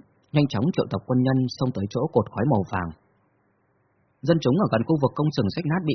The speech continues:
bỏ hoang này càng lúc càng thấy có nhiều quân nhân đang vây chặt công xưởng đó lại. Rất nhiều người nhìn thấy trên trời cao xuất hiện những sắc màu đẹp đẽ, rồi nhanh chóng nhìn thấy Lâm Tịch và một số người tu hành đang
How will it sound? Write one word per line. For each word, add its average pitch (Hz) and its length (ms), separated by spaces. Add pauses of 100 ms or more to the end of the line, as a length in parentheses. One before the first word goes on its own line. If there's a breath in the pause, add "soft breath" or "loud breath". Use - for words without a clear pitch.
bỏ 104 160
hoang 127 180
này 101 220
càng 92 200
lúc 160 180
càng 95 200
thấy 98 160
có 165 120
nhiều 107 200
quân 131 140
nhân 127 180 (120)
đang 123 120 (100)
vây 135 120 (180)
chặt 98 180
công 120 200
xưởng 82 160
đó 90 120 (120)
lại. 87 120 (1200)
Rất 208 100
nhiều 160 140
người 117 200
nhìn 110 160
thấy 98 160
trên 180 200
trời 98 160
cao 135 220
xuất - 160
hiện 110 140
những 117 220
sắc 214 180
màu 101 180
đẹp 95 180
đẽ, 98 100 (680)
rồi 113 140
nhanh 147 160
chóng 107 180
nhìn 127 160
thấy 101 180
Lâm 147 140
Tịch 98 200
và 101 140
một 92 180
số 101 120
người 131 200
tu 143 160
hành 92 140 (100)
đang 120 120